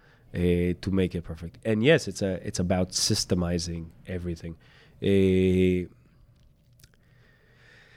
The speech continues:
there is ways. I mean, uh, I, uh, I believe that it could be easily done. Uh, I, I do it fairly easily with, uh, with the locations that we have right now. I, uh,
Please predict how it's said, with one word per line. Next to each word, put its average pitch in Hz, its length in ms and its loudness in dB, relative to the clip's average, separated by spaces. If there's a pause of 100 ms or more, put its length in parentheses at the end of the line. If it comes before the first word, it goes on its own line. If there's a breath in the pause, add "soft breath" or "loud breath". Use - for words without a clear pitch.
(140 soft breath)
there 127 120 0
is 143 140 0
ways. 123 420 4 (160)
I 104 120 -2
mean, 110 220 6
uh, 101 240 2
I, 110 340 2
uh, 104 240 0
I 110 140 2
believe 110 460 2
that 98 180 2
it 95 120 2
could 95 200 2
be 101 260 0
easily 107 340 4
done. 98 420 2 (140)
Uh, 87 800 0
I, 90 200 -10 (320)
I 101 120 0
do 104 220 4
it 117 120 6
fairly 113 420 0
easily 90 520 -2
with, 95 300 0
uh, 82 300 -4 (160)
with 92 200 2
the 85 180 2
locations 92 500 4
that 87 100 0
we 90 120 0
have 90 200 -2
right 85 160 -6
now. 90 420 -4 (140)
I, 90 320 -2
uh, 80 380 -8